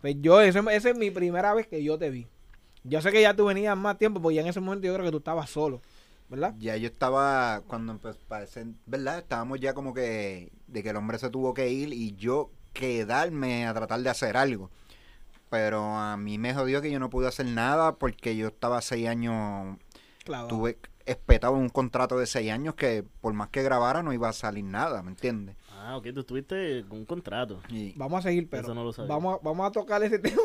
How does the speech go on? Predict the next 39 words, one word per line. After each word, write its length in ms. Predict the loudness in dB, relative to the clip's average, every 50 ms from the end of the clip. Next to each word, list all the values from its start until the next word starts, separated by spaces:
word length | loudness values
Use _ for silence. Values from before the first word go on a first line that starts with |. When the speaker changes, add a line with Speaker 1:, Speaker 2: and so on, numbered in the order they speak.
| 2
Speaker 1:
porque 140 | 0 -2 -4
ese 160 | -4 -4 0
tema 180 | 2 4 4 4
está 180 | 4 4 4
corriendo. 440 | 4 6 4 4 2 2 2 0 -2 -2 -6 -18 _ -12
En 80 | -8 -4
Speaker 2:
Ach. 60 | -4
Speaker 1:
este 160 | -2 4 6 6
momento 320 | 8 8 6 6 4 4
que 60 | 2
estamos 280 | 4 4 4 6 8 8
grabando 360 | 10 10 10 8 8 6 2
aquí, 220 | 0 0 0 -2 -2
están 300 | -4 -4 -2 -2 -2 2
corriendo 500 | 2 2 2 2 0 2 2 2 0 -2 -8
fuertes 460 | -4 2 2 2 2 2 -2 -4 -4
cosas 320 | -2 -4 -6 -4 -4 -4
en 80 | -4 -4
la 80 | -4 -4
red 380 | -4 -4 -2 -2 -2 -2 -2 -2
y 60 | -4
todo 80 | -4
el 80 | -4 -4
mundo 240 | -4 0 0 -2 0
sabe, 180 | 0 -4 -4 -4 -4
pero 200 | -6 -6 -6 -6
Speaker 2:
Sí. 60 | -4
Speaker 1:
continúa 540 | -4 -4 -4 0 -2 0 0 2 2 2 0
y 60 | 0
continúa. 360 | -2 -4 -8 -8 -8 -4 0
Speaker 3:
Eh. 300 | 2 4 4 4 4 4 2 2
Speaker 2:
Y, 840 | 2 2 2 2 2 0 0 0 0 0 0 -2 -2 -2 -6 -2 0 0 0 0 2 2 4 4
y 240 | 4 2 -2 -4 -6 -6
no, 180 | -4 -2 -2 0
mano, 260 | 0 0 0 -2 -2
mi, 320 | -2 -2 -2 -2 -4 -6 -8 -12 -18 _ -20 -20 _ _ -20 -20 -20 -16 -10
en 120 | -8 -6
verdad 220 | -4 -2 -2 -2 0
que 580 | 2 2 4 4 4 4 2 0 -2 -8 -12